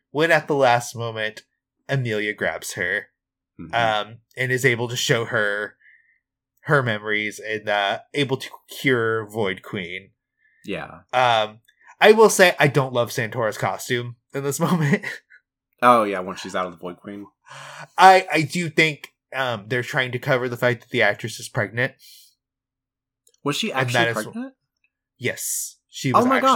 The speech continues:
Speaker 2: God, I
Speaker 1: pregnant.
Speaker 2: didn't know that.
Speaker 1: Yes, that is why she will be pregnant in the later scene. But yes, I
Speaker 2: Yeah,
Speaker 1: think that is
Speaker 2: okay.
Speaker 1: why she is wearing the outfit she is wearing,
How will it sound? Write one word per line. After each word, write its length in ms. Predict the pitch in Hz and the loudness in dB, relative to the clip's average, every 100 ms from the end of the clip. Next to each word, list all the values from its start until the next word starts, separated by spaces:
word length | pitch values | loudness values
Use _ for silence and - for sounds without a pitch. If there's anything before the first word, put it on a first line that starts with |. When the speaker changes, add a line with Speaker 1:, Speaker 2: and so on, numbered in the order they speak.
| 151 | 4
Speaker 2:
God, 0 | |
I 60 | |
Speaker 1:
pregnant. 200 | 135 104 | 2 0
Speaker 2:
didn't 140 | 208 240 | -2 -4
know 60 | 165 | -6
that. 220 | 82 - _ _ _ _ - | -6 -12 _ _ _ _ -10
Speaker 1:
Yes, 500 | 123 107 - - - - _ - | -4 -4 -4 -8 -10 -14 _ -2
that 160 | 117 | 0
is 120 | 123 | 0
why 480 | 131 120 117 117 113 - | 2 4 4 4 0 -8
she 180 | - 123 | -8 -4
will 120 | 110 | -4
be 100 | 110 | -4
pregnant 380 | 127 113 113 113 | -2 -2 -2 -6
in 40 | |
the 60 | 123 | -2
later 260 | 123 120 | 0 0
scene. 220 | 110 113 101 | -2 -4 -2
But 100 | 120 | -4
yes, 320 | 90 - - _ _ | -4 -6 -14 _ _
I 120 | 135 120 | -6 -4
Speaker 2:
Yeah, 100 | 110 | -2
Speaker 1:
think 200 | 165 147 | -2 4
that 180 | 170 175 | 6 6
is 60 | |
Speaker 2:
okay. 80 | 156 | 6
Speaker 1:
why 280 | 147 151 147 | 8 8 8
she 200 | 135 160 | 2 -2
is 80 | 127 | 0
wearing 340 | 127 143 139 | 4 4 4
the 100 | 139 | 2
outfit 380 | 127 123 - 131 | 0 0 -2 -8
she 160 | - 127 | -6 -4
is 120 | 110 | -6
wearing, 480 | 101 110 107 104 107 | -4 -2 -2 -4 -6